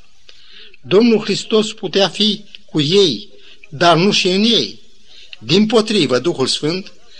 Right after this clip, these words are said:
putea fi cu ei și chiar și în ei. Asemenea soarelui,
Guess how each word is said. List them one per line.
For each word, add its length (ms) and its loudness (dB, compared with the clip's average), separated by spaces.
putea 340 0
fi 160 -4
cu 140 -2
ei 480 0
și 180 -4
chiar 360 0
și 160 0
în 120 -2
ei. 400 -2
Asemenea 600 2
soarelui, 640 -2